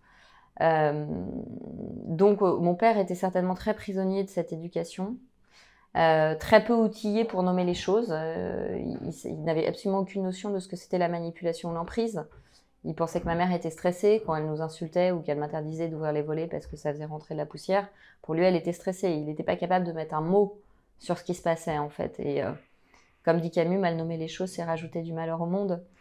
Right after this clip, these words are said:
Donc, comme il ne les nommait pas, il, il était, il était dans la possibilité de les dénier, parce que finalement, une fois qu'on nomme le mal, on ne peut plus le nier. Euh, et puis, euh, je crois que ma mère a,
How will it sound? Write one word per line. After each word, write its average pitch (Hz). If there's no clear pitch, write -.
Donc, 170
comme 196
il 208
ne 196
les 180
nommait 196
pas, 208
il, 170
il 170
était, 175
il 180
était 180
dans 185
la 180
possibilité 185
de 175
les 180
dénier, 185
parce -
que -
finalement, 170
une 180
fois 185
qu'on 175
nomme 185
le 180
mal, 185
on 170
ne 165
peut 170
plus 175
le 165
nier. 185
Euh, 165
et 170
puis, 233
euh, 170
je -
crois 220
que 220
ma 170
mère 220
a, 165